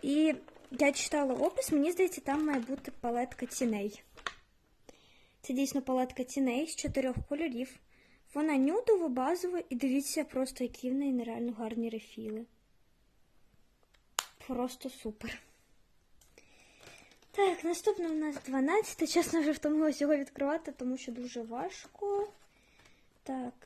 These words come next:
і ось о, дванадцятий. Ну, тут по-любому теж буде якийсь чи олівець, чи підводка. І це, здається, підводка чорна. Звичайна чорна підводка. Ой. Ну, вона в цілому потрібна завжди.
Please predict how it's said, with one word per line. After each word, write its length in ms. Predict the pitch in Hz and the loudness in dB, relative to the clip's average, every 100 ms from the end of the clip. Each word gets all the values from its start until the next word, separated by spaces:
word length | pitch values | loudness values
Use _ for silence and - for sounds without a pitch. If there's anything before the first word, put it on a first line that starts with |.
| - - | -16 -6
і 180 | 277 302 | -4 -2
ось 340 | 277 262 - | -2 -4 -4
о, 120 | 320 | -4
дванадцятий. 680 | 285 277 247 214 - - 233 - - - - - - - | -2 -2 -2 -4 -10 -10 -10 -12 -20 -16 -16 -12 -2 2
Ну, 80 | |
тут 160 | 494 466 | 6 6
по-любому 460 | 359 359 320 381 339 | 6 4 4 4 4
теж 200 | 311 285 | 2 0
буде 240 | 247 240 | 0 2
якийсь 320 | 254 - 247 | 2 0 -6
чи 160 | - 247 | -4 -2
олівець, 580 | 240 277 392 440 427 - | 0 2 6 6 4 -4
чи 200 | - 226 | -6 -6
підводка. 840 | - 208 220 339 359 - 294 277 - - - - - _ - - - - - - | -4 -2 4 6 4 -2 -4 -4 -6 -8 -8 -10 -20 _ -20 -20 -20 -20 -20 -6
І 160 | - 415 | 4 4
це, 300 | 415 - 320 | 4 -4 -2
здається, 460 | 302 269 277 - 269 - | 0 0 -2 -6 -14 -6
підводка 600 | 302 247 220 226 - 240 | -4 -4 -4 -4 -6 -10
чорна. 480 | 240 247 240 240 240 - _ - | -6 -6 -4 -6 -8 -12 _ -10
Звичайна 480 | 269 294 403 466 359 | -4 -2 0 2 0
чорна 260 | 302 311 262 | 0 -2 -2
підводка. 600 | 254 302 480 - 392 381 - - - - _ _ - | -2 -2 -2 -2 -4 -4 -8 -20 -20 -20 _ _ -12
Ой. 120 | - - - - - - - - | -12 -12 -18 -20 -20 -20 -20 -6
Ну, 180 | 349 415 | 2 4
вона 180 | 349 285 | 4 0
в 80 | 294 | -2
цілому 380 | 269 254 262 | -2 0 0
потрібна 480 | 254 240 - 220 220 | -2 -6 -6 -4 -4
завжди. 440 | 220 226 - - | -6 -14 -14 -14